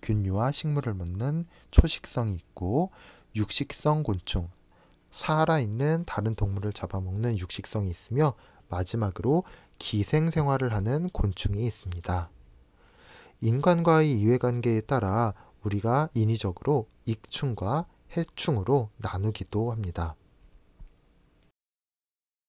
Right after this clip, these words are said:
대표적인 익충으로는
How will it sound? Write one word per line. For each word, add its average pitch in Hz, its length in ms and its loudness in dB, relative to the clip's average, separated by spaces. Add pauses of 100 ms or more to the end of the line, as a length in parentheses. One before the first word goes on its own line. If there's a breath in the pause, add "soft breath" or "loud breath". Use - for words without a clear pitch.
(2250 loud breath)
대표적인 147 760 8
익충으로는 110 840 0